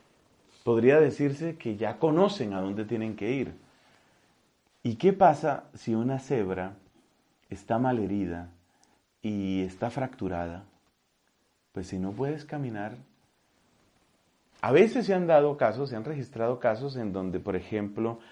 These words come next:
la mamá intenta ayudar a la cría o lo que sea. Eso existe en los animales. Pero si realmente no puedes caminar, adiós, te quedaste, nosotros seguimos, no nos vamos a morir contigo aquí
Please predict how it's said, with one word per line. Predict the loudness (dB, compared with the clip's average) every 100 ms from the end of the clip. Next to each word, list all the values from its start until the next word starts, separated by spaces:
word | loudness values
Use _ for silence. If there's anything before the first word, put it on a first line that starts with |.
| -10 0
la | 2
mamá | 2 2 2 0
intenta | -2 -4 -4
ayudar | -4 -2 -2 -2
a |
la | -2 -2
cría | 0 2 2 0
o |
lo | -4 -6
que | -6
sea. | -4
Eso | -2 -2
existe | 0 2 0 -2 -6
en | -6
los | -8 -6
animales. | -6 -4 -6 -8 -14 -20 _ _ _ _ _ _ _ -4
Pero | -2 0
si | 0
realmente | 2 2 2 2 2
no | 2
puedes | 0 0
caminar, | -2 -2 0 -2 -2 -6 -16 _ _ _ _ _ _ -12
adiós, | -2 0 0 -2 -12 -20 _ _ _ _
te | -10 0
quedaste, | 6 8 6 -2 -6 -6 -12 -14
nosotros | -8 -4 -2
seguimos, | 2 4 4 2 -4 -10 -10
no | -6
nos | 0
vamos | 2 2
a |
morir | 0 0 0
contigo | -2 -2 0 0
aquí | -2 -6 -10